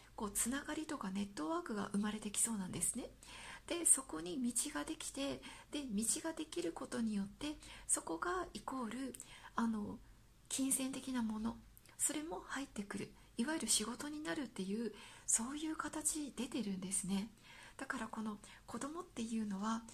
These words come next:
本当に赤ちゃんのことを示す人もいるかもしれませんし、今まで過去に頑張ってきた夢、それを思い出して、再び頑張ろうっていう人も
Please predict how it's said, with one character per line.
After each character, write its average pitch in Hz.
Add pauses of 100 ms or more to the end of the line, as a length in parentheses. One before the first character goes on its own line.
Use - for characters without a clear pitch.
(280)
本 277
当 320
に 349
赤 233
ち -
ゃ 190
ん 170
の 196
こ -
と -
を 233
示 220
す -
人 -
も 330
い 233
る 262
か 247
も 220
し 220
れ 233
ま 233
せ 247
ん 220
し、 - (600)
今 294
ま 349
で 269 (100)
過 -
去 302
に 247
頑 220
張 277
っ 294
て -
き -
た 185
夢、 185 (560)
そ -
れ 311
を - (100)
思 240
い 294
出 302
し -
て、 285 (280)
再 302
び 302
頑 262
張 294
ろ 330
う -
っ 339
て -
い 220
う 202
人 254
も 294